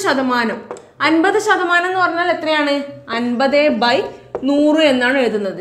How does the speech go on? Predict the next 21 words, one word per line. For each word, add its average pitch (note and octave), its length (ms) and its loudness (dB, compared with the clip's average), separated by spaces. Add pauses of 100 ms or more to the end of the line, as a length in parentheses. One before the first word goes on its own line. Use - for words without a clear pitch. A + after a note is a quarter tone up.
ശതമാനം B3+ 420 -2
എന്ന് D#4 120 -2
പറയുമ്പോൾ D4+ 360 2 (280)
ശതമാനത്തെ C#4+ 580 0
ഭിന്നസംഖ്യ D4+ 500 -2
ആക്കാൻ D#4 220 -2
വേണ്ടിയിട്ട് D4+ 260 -4
എന്ത് D#4 140 -2
ചെയ്താൽ D#4+ 260 -2
മതി? D#4+ 160 -2 (420)
by C#4+ 120 6 (260)
നൂറ് C4+ 280 4
എന്ന് C#4 160 2
ചെയ്താൽ G#3+ 280 0
മതി. E3+ 160 -10 (360)
മുപ്പത് F4 320 -2 (100)
ശതമാനത്തെ E4+ 560 0
ഭിന്നസംഖ്യ D#4+ 500 0
ആക്കിയിട്ട് D#4+ 300 -4
എഴുതുന്നത് D#4 300 -4
എങ്ങനെയാ? D#4 260 -2